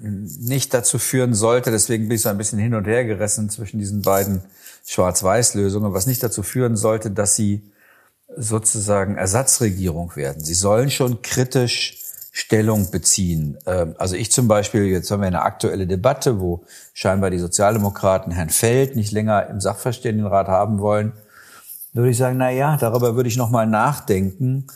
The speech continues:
ob nicht die Tatsache, dass da jemand mit einer stark ordoliberalen Orientierung sitzt, nicht auch gut ist, um die eigene Politik überprüfen zu können. Wenn ich gar keinen Sparringspartner mehr habe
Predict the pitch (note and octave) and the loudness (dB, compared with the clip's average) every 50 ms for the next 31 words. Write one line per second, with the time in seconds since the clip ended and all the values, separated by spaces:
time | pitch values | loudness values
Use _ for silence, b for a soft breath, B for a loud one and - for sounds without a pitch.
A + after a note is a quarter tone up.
0 | B B B B B B B - G#2+ G#2+ - - C#3 B2+ A2+ - - A2+ G#2 - | B B B B B B B -2 -2 -2 -2 0 0 0 0 0 0 -2 -2 0
1 | - A2+ G#2+ A2+ A2+ - A#2+ G2+ A#2 A2 G2 G#2+ G#2+ - - A#2+ G#2 G2+ G2+ G#2+ | 2 2 2 2 2 0 0 0 0 0 0 0 0 0 2 0 0 2 2 2
2 | G#2+ G#2+ G#2+ G#2 G#2 G#2 G2 - - - A2+ G#2 G#2 G#2 - - G2+ F#2+ F#2 F2+ | 2 2 2 0 0 -2 -4 -6 -6 -4 -2 0 -2 -2 -2 -4 -2 -2 -2 -4
3 | F2+ - - - - - - - - - G2+ F#2+ F#2+ G2+ G#2 G2+ - - - - | -6 -8 -12 -16 -14 -12 -12 -8 -4 0 2 4 4 4 2 0 -4 -10 -6 0
4 | A#2+ A2+ B2+ C3+ B2+ A#2 A#2 A#2 G#2+ A2 G2 F#2 G2 F#2+ F#2+ F#2+ F#2+ - - F#2+ | 2 2 4 4 4 2 2 2 2 2 2 2 0 0 0 0 -2 -4 -2 -2
5 | F#2+ F#2+ F#2 F2+ F#2 - - G#2 G2+ F2 G2 F#2+ F#2 - A2 A#2+ A#2+ - - - | 0 0 0 -2 -4 -4 -4 -2 -2 -2 -2 -2 -2 0 0 0 0 0 -2 -4
6 | - b b b b b b b b b b b b A#2+ B2+ B2+ - - - A#2 | -6 b b b b b b b b b b b b 2 2 2 2 2 2 2
7 | G#2+ G#2+ A2 G#2+ A#2 C#3+ F#3 G3 F3+ - - - A#2+ B2+ - - - - - B2+ | 2 0 -2 0 2 4 4 4 2 0 -2 0 2 2 2 2 0 2 2 4
8 | B2 A#2 G#2+ A#2 B2+ - G2+ A2+ C3+ C#3+ D3 C#3 A#2+ G#2 - - A#2 A2+ G#2 - | 4 6 6 4 4 4 4 4 4 4 4 2 2 2 2 2 2 2 2 2
9 | - - C3+ A#2 - - C3+ A#2+ A#2+ A2+ G#2+ - D#3+ D#3+ D#3 - C#3 G#2+ - - | 0 0 0 -2 0 0 2 2 2 2 2 2 2 2 2 2 0 0 0 -2
10 | F#2 - - F#2 D#2 C#2+ D2 D2+ G2+ A2+ A2+ G#2 - - B2 D3 E3 E3 - E3+ | -4 -4 -2 -4 -2 -2 -2 0 0 0 0 -2 0 0 2 2 2 0 0 0
11 | E3+ D3 B2+ - - - A#2+ A2 G2 G2 F#2 F#2 - - - F#2 E2+ D#2+ - - | 0 0 -2 -4 -2 0 2 2 2 2 0 -2 -2 -2 2 2 2 2 0 -2
12 | E2+ E2 D#2 D2 C#2 C#2 C#2+ C#2 B1+ C2 - E2 F2 F2 | -4 -4 -2 -4 -4 -4 -2 -4 -4 -4 -6 -10 -16 -18